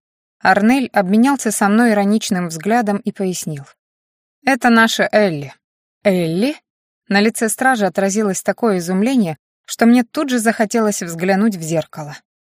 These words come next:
«Да как же так? Ты изменила внешность с помощью магии?» «Конечно. Каждое утро в академии упражнялась. А если результат оказывался неудовлетворительным, то еще и на сон грядущий.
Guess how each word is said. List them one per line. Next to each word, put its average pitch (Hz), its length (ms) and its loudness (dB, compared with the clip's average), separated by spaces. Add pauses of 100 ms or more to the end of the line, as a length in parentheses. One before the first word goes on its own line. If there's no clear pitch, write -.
(200)
«Да 180 140 0
как 175 220 -2
же 220 100 0
так? - 400 -6 (360)
Ты 214 200 2
изменила 202 500 4
внешность 190 600 -2
с - 100 -8
помощью 190 460 -2
магии?» 170 540 -2 (480)
«Конечно. 214 600 2 (160)
Каждое 247 380 4
утро 285 240 -2
в 165 60 0
академии 180 440 -2
упражнялась. 165 680 -4 (160)
А 208 80 4
если 220 320 2
результат 208 540 2
оказывался 196 580 0
неудовлетворительным, 180 1160 -2 (140)
то 240 80 0
еще 240 300 2
и 302 100 0
на 247 140 2
сон 233 240 2
грядущий. 185 640 -2